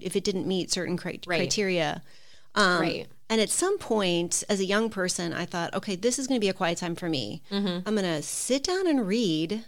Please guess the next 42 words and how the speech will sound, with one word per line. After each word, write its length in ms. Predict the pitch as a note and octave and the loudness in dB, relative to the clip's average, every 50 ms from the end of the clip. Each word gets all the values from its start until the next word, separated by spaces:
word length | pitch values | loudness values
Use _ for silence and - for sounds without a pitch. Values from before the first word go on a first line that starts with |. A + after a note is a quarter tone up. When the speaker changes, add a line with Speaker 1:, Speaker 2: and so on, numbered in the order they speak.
| - - - - - - - - - | -12 -18 -18 -18 -18 -18 -18 -6 0
Speaker 1:
and 120 | G3+ G#3+ | 2 4
I'm 60 | G#3+ G3+ | 4 4
Speaker 2:
Mm-hmm. 20 | |
Speaker 1:
gonna 160 | G3+ G3 F3+ F3 | 4 4 2 0
gain 500 | - - - G#3 G#3 G#3 A#3 A#3+ B3 A#3 | -2 2 4 6 8 8 8 6 4 2
some 200 | - - G#3+ G3 | 2 0 0 0
insight." 640 | B2 F#3+ G3 F#3+ - - E3 - - - - - - | 2 2 2 2 2 2 0 0 -2 -2 -2 0 2
Speaker 2:
Mm-hmm. 440 | F#3+ G3 G#3+ G#3 F#3 F3+ F#3 A3+ D#4 - | 2 2 2 2 0 0 -2 -4 -4 0
Speaker 1:
And 120 | G#3+ A3 | 2 2
if 80 | A3 A#3+ | 2 4
I 80 | B3 | 2
have 180 | A#3+ B3 A#3+ A3+ | 2 2 2 0
fifteen 600 | - - - C4+ C#4 C4+ - - D4 C#4+ C#4 C4+ | -2 0 4 4 4 4 4 4 4 6 6 6
minutes 280 | C4+ D4+ F4+ G4 - - | 6 6 4 2 0 0
for 140 | - A#3 G#3+ | 0 2 4
that 180 | G3 F3+ - | 4 4 4
insight, 800 | - F3+ F3+ E3+ - - F3 E3 E3+ F#3 A3 A3+ - - - - - | 2 0 -2 -2 -2 -2 -2 0 0 -2 -2 -4 -4 -6 -8 -8 -10
because 200 | - - G#3 - | -8 -6 -2 0
I 40 | G3 | 0
Speaker 2:
Right. 60 | F3 | 0
Speaker 1:
have 120 | F3+ E3+ F3 | 0 0 -2
little 220 | F#3 G3 F3+ F3 | -4 -4 -4 -2
kids 680 | E3+ - C4 B3+ G#3+ F#3+ G3+ G#3 A3 - - - - - | 0 2 4 4 4 4 2 0 -4 -6 -10 -10 -10 -8
Speaker 2:
Right. 300 | D#3+ D#3 D3 D#3 F#3+ - - - | -8 -6 -6 -6 -8 -8 -6 -4
Speaker 1:
and 320 | F#3 F#3 F3+ F3+ F3 E3+ | -2 -2 0 0 0 -2
a 60 | E3+ | -2
job, 500 | E3+ F#3+ G3 G3 F3+ D#3+ D#3+ F3 F3 G#3+ - - - - - - - - - - - | 0 0 2 2 2 2 2 0 -2 -6 -10 -14 -18 -18 -18 -18 -18 -18 -8 0 2
then 320 | A#3 A#3 A#3 A#3 - - | 4 4 4 4 0 0
that's 400 | - F#3+ A3 A3+ A#3+ - - - - - | 4 6 6 6 6 4 0 -2 -2 -2
how 140 | G#3+ A#3+ | 0 0
I'm 60 | A#3 A#3 | 2 2
gonna 120 | A3 G#3 | 2 2
gain 180 | F#3+ G3+ G3 F#3 | 4 2 2 2
this 180 | F3+ E3+ - | 0 -2 -2
insight. 440 | G3+ G3+ F#3+ - D#3+ - - - - - | -2 -2 0 0 -2 -4 -4 -6 -10 -8
Speaker 2:
Totally. 420 | - G3+ G3 F3+ D#3+ D#3+ D#3+ D#3+ - - - - | -6 -4 -2 -2 -2 -2 -4 -6 -10 -14 -10 -2
Speaker 1:
So 100 | - A#3+ | 0 2
I'm 80 | A#3+ | 2
gonna 160 | A#3 A3+ G3+ F#3+ | 4 4 2 0
look 380 | F#3+ G#3 A#3+ F4 G4+ - - | 0 0 2 2 2 2 4
really 160 | C4 A#3 G#3 | 4 4 4
hard, 560 | G3+ - - D4+ G#3+ D#3+ - - - - F3+ | 4 2 0 0 0 0 0 -2 -6 -10 -12